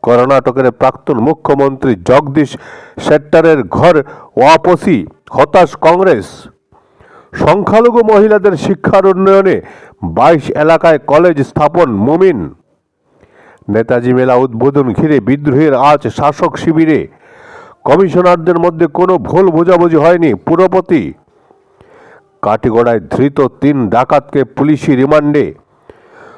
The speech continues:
গুমরায় চুরির বাইক উদ্ধার হলেও চোরচক্র অধরা। দুর্ঘটনা প্রতিরোধে সড়কে সাইনেজ লাগানোর নির্দেশ মন্ত্রী পরিমলের। কোলের শিশু ফেলে নিরুদ্দেশ সুদর্শনপুরের গৃহবধূ।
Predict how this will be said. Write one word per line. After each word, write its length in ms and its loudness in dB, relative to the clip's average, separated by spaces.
গুমরায় 460 4
চুরির 360 2
বাইক 340 2
উদ্ধার 340 2
হলেও 260 4
চোরচক্র 580 2
অধরা। 360 4
দুর্ঘটনা 580 2
প্রতিরোধে 600 0
সড়কে 480 0
সাইনেজ 420 0
লাগানোর 460 2
নির্দেশ 480 0
মন্ত্রী 460 -2
পরিমলের। 540 2
কোলের 380 2
শিশু 400 -4
ফেলে 360 -2
নিরুদ্দেশ 540 0
সুদর্শনপুরের 1000 0
গৃহবধূ। 640 0